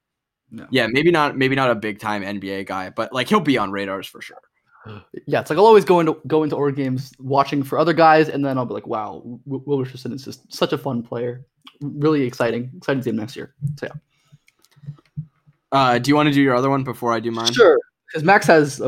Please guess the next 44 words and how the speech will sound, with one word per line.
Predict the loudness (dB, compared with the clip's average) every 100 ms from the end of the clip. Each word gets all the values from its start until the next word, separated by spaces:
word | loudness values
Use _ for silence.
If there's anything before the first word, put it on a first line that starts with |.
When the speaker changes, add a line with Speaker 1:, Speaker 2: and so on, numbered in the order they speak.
| -2
Speaker 1:
a | 0
million | 2 2 0
guys. | 0 -2
I'll | 2 2
go | 4
to | 2
another. | 2 0 0
Um, | 0 0 -2 -6 _ _ _ -20 _
I, | -8 0
I'm | 2
making | 2 0 2
Speaker 2:
Well, | 2
this | 0 -4
is | 2
really | 2 4
my | 0 2
guy | 2 2
also, | 2 -2 -2 -6
though, | -4 -8
is | -8
the | 2
Speaker 1:
Yeah, | 4
Speaker 2:
thing. | 6
Speaker 1:
I, | 4 4 4
I |
was | 0
gonna | -2
say, | -4
ho-, | 0 2
hopefully | 2 2 2 0
I'll |
make | 2 0 -4
Max, | 0 -2 -2 -18 -6
um, | -6 -4
happy | -8 -4 -2 0 -2
again | -2 -2
with | -2
this | -2
one. | -4 -6 -8 -6
This | 0
is, | 2
um, | 4 2 0 -2
Deshaun | 0 0 0 -2 -2 0
Ruffin, | 0 2 -2 -2